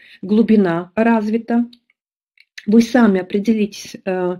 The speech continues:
какую глубину вы просматриваете, но я предлагаю от первого до шестого уровня, а, сделать полную, как мы употребляем слово, выгрузку. То есть полностью сделайте себе отчёт,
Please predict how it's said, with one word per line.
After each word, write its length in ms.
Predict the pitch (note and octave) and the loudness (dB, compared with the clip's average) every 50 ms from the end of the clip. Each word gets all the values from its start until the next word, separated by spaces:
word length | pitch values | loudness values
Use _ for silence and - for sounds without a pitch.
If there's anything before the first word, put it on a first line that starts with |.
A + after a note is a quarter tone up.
| - - - - - _ _ _ _ | -12 -20 -20 -20 -20 _ _ _ _
какую 360 | - G#3 G3+ - B3+ A#3 G3+ F#3 | -8 -6 -2 2 4 6 6 6
глубину 500 | F#3+ G3 G#3 G3 G3 A3+ A3+ A#3 G#3 F3 | 4 2 0 2 2 4 6 6 6 4
вы 140 | E3+ F3+ | 2 -2
просматриваете, 1000 | F3+ - - G3+ G#3 - C4 C#4 D#4 F4+ - D#4 B3+ G3+ F#3+ E3+ E3 E3+ - F3+ E3 | -4 -4 -6 -6 -4 -2 -2 0 0 0 0 -2 -2 -2 -2 -4 -6 -8 -8 -8 -6
но 160 | F#3+ G3 G#3 | -2 0 0
я 220 | G#3 A3 C4+ D4 | 2 2 2 0
предлагаю 760 | D4 C#4+ B3 A#3 G#3 A3 G#3+ G#3+ G#3 G#3+ G#3 F3+ D#3+ - _ _ - | 0 0 -2 -2 -2 -2 -2 -4 -4 -4 -4 -6 -6 -8 _ _ -6
от 260 | A3+ G#3 G#3+ - - | -6 -6 -6 -6 -6
первого 460 | - B3+ B3 A3 F#3+ E3+ E3 D#3+ E3 E3 | -2 0 2 2 2 0 -2 -4 -8 -8
до 160 | E3 F#3+ F#3+ | -8 -8 -8
шестого 640 | - - G#3 G#3 - - - A3 F#3 F3 F3 - - | -6 -6 -8 -8 -8 -6 -6 -4 -4 -4 -8 -6 -4
уровня, 640 | A#3 B3+ D4+ F4 E4 D4 C#4+ G3+ F#3 E3+ D#3+ D#3+ D#3+ _ _ _ _ _ _ _ _ - | 0 2 2 2 2 0 -2 -4 -6 -8 -8 -12 -16 _ _ _ _ _ _ _ _ -18
а, 340 | - F#3+ F#3+ F3+ E3+ E3+ F#3 - | -14 -12 -10 -8 -8 -10 -10 -10
сделать 560 | F#3+ F3+ A3+ B3 C4+ C#4 B3+ B3 - - G#3+ F#3 F#3 E3+ - _ | -6 -2 -2 0 0 0 -2 -4 -6 -8 -10 -10 -10 -10 -8 _
полную, 500 | A#3+ B3 A#3+ A3+ A3 G#3 F#3+ F#3 F3+ F#3 - _ _ _ _ _ | -2 0 2 2 2 0 -2 -4 -6 -10 -16 _ _ _ _ _
как 200 | - F#3+ F#3+ G3 | -12 -10 -8 -6
мы 220 | G3 F#3+ F#3 F3+ | -6 -6 -6 -6
употребляем 800 | F3 F3+ _ _ - F3 E3 - F3+ F3 F3 F#3+ G3 F3+ E3+ E3+ | -8 -10 _ _ -12 -12 -10 -8 -8 -8 -8 -8 -8 -8 -8 -8
слово, 380 | - - B3 A#3+ G#3 G3+ - - _ _ _ - | -6 -4 -4 -4 -4 -4 -8 -10 _ _ _ -12
выгрузку. 680 | - F3+ G3 A#3 A3+ E3+ E3 - - - - - E3 | -4 2 4 4 4 4 0 -4 -6 -8 -16 -18 -18
То 160 | - - G3 | -12 -8 -6
есть 200 | F#3 G3 - - | -6 -6 -8 -8
полностью 640 | _ C#4 C#4 C#4 C#4 C4 G#3 F3 F3+ - - F3+ E3+ | _ 0 2 4 4 4 2 0 -2 -8 -10 -10 -10
сделайте 500 | E3+ F3 G#3 B3 C#4 C4+ A#3 G3+ - - | -6 -2 -2 0 0 0 -2 -4 -6 -10
себе 320 | - - G#3+ G3+ G3 A3 A3 | -12 -10 -6 -4 -2 -2 -4
отчёт, 680 | A3 G#3 G3 F#3 - - - A#3 F#3+ D3 D3 - _ | -4 -6 -10 -10 -8 -4 -2 -2 -2 -4 -6 -12 _